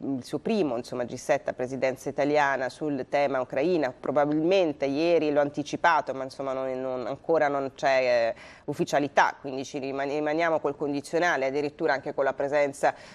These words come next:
del Presidente Zelensky. E secondo lei, ehm, Meloni fa bene a dedicare a questa questione, a questa attenzione anche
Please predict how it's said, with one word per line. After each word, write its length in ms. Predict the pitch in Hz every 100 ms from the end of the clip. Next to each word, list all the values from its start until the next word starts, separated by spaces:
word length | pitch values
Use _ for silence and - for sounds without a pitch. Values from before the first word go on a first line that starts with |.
| -
del 200 | 165 175
Presidente 1040 | 170 156 160 165 156 151 151 147 143 139
Zelensky. 920 | 139 202 196 202 202 - 196 214 202
E 60 | 185
secondo 460 | - 165 151 151 156
lei, 520 | 151 151 151 156 151
ehm, 920 | 95 127 127 127 123 120 110 117 82 67
Meloni 420 | 104 135 147 147
fa 180 | - 147
bene 440 | 180 175 160 156
a 140 | 104
dedicare 580 | 143 147 147 156 139 135
a 80 | 135
questa 360 | - 151 147 -
questione, 840 | 147 - - 156 156 156 156 151
a 40 | 135
questa 320 | 139 - 123
attenzione 720 | - 123 127 - 175 165 151
anche 400 | 143 147 147